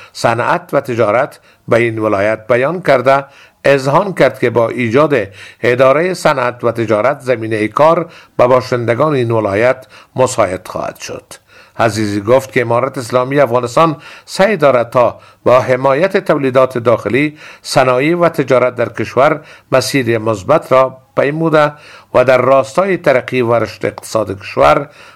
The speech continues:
بنیادی کار کند. مولوی حمدالله متقی نمایندهٔ خاص ریاست الوزرا طی سخنان اظهار کرد که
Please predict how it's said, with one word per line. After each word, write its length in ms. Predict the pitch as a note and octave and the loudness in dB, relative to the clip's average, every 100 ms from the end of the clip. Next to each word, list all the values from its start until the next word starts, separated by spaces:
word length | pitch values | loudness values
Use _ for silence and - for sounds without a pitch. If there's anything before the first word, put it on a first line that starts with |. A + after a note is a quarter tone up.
| _ B2+ | _ -2
بنیادی 800 | B2 A2+ A2+ G2+ A2+ A#2 A#2+ - | -2 0 0 0 0 -2 -4 -4
کار 220 | D3+ A2+ | 0 0
کند. 500 | - D#2+ C2 - _ - - | -2 -12 -12 -16 _ -20 -2
مولوی 420 | C3 C#3 C#3 F3 | 2 4 2 0
حمدالله 400 | F3+ D3 B2+ C#3 | 0 -2 -2 0
متقی 420 | D#3+ E3 C3 - D3+ | 0 0 -2 -2 -2
نمایندهٔ 560 | D3+ B2+ A#2 B2+ C#3 | 0 -2 -2 -2 -2
خاص 280 | - C3+ C3+ | 2 0 2
ریاست 480 | B2+ A2+ A2+ B2 C3 | 0 0 -2 -2 -2
الوزرا 580 | A#2+ G#2 A2 C3+ E3 - - - _ | -2 0 2 2 0 -4 -20 -20 _
طی 280 | - F#3+ F3+ | 0 2 2
سخنان 600 | E3+ D#3+ D3 D#3 E3+ D3+ - | 0 -2 0 -2 0 -4 -2
اظهار 460 | C#3 A#2+ B2 D#3 E3 | -2 0 0 0 0
کرد 280 | C3+ A2+ | -2 -2
که 260 | - C3+ | -2 -2